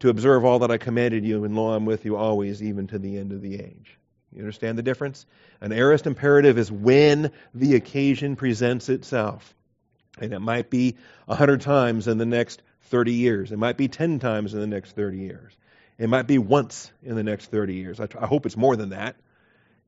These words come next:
You know, I think the, the more you're prepared for it, the more you're humble for it, the more you're looking for those ministry opportunities, the more those opportunities will present themselves. All right.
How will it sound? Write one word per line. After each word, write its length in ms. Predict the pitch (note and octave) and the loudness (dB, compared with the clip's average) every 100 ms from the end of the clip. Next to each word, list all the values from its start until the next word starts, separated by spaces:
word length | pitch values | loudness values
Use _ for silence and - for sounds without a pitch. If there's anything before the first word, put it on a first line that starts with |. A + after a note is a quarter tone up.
| _ | _
You 140 | B2 | -6
know, 180 | G#2+ G#2+ | -4 0
I 120 | A2 A2+ | 2 2
think 240 | B2 A2+ | 0 0
the, 180 | A#2 A2 | 0 0
the 140 | G#2+ | 0
more 260 | A2 A#2+ B2+ | 2 2 2
you're 100 | A2 | 0
prepared 480 | A#2+ - C#3 C3+ B2+ | -6 -2 2 2 2
for 280 | C3+ C3+ | 0 2
it, 60 | C#3 | 0
the 80 | A2+ | -2
more 180 | A#2 A#2 | -2 -2
you're 120 | A2 | -2
humble 300 | B2+ C3 C3 | -2 -2 -2
for 300 | - B2 C3+ | -2 0 0
it, 100 | C3+ | -2
the 60 | |
more 200 | A2+ B2 | -2 -2
you're 160 | A#2 G#2+ | -2 0
looking 300 | A#2+ C3 A#2+ | -2 -2 -6
for 100 | B2 | -6
those 200 | B2 A2 | -4 -4
ministry 360 | B2 B2+ - B2 | -4 -6 -4 -4
opportunities, 600 | A#2+ B2 B2+ B2 C3 - - - - | -4 -6 -6 -6 -8 -10 -20 -20 -4
the 80 | A2 | 2
more 240 | A#2+ B2+ | 4 4
those 180 | A#2+ A2 | 4 2
opportunities 680 | A#2+ A#2 A2 B2 A#2+ A#2+ | 2 0 -4 -4 -2 -4
will 120 | A2 A2+ | -4 -4
present 360 | A#2+ A2 C3 | -4 -4 -6
themselves. 680 | A2+ G#2 A2 - _ _ _ _ _ _ _ C6+ _ _ _ _ _ _ _ _ _ _ - | -8 -12 -12 -20 _ _ _ _ _ _ _ _ _ _ _ _ _ _ _ _ _ _ -8
All 120 | A#2 | -2
right. 260 | A#2+ G2+ F#2 | -2 -2 -10